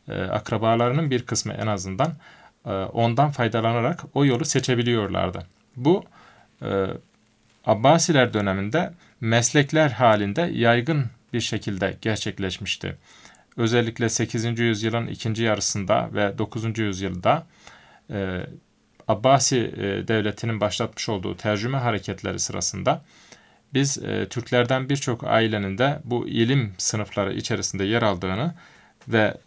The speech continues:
e, ilmi konularla meşgul olduğunu görüyoruz. İşte, e, Grekçeden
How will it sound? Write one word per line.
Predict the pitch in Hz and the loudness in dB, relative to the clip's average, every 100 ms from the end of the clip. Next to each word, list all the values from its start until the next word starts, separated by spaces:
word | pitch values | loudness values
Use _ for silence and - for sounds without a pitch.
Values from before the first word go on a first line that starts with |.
| 113 | -4
e, | |
ilmi | 101 98 - 117 123 139 120 98 - | -2 0 0 0 4 2 2 -2 -4
konularla | 120 117 113 98 123 | -2 0 0 2 0
meşgul | 135 123 - | 0 -2 -2
olduğunu | 110 95 110 147 | -2 -2 -2 0
görüyoruz. | 117 104 92 90 - _ _ - | 0 0 -2 -6 -14 _ _ -16
İşte, | - 110 101 - - | -6 -4 -4 -8 -6
e, | 104 98 | -4 -2
Grekçeden | 104 123 120 - 107 113 | 2 2 2 0 2 0